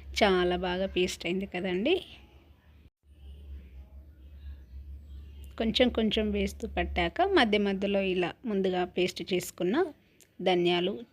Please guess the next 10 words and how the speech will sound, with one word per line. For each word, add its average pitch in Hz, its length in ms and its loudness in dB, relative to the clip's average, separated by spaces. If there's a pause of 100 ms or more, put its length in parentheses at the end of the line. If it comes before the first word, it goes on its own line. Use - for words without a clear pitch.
(100)
చింతపండు, 185 520 0
జీలకర్రను 190 460 -2
అయితే 190 260 0
మధ్య 196 200 6 (100)
మధ్యలో 185 300 0 (100)
కలుపుతూ 190 420 -4 (160)
రెండు 208 300 6 (480)
కలిపి 180 380 2
అయితే 233 200 0 (100)
మిక్స్ 262 220 4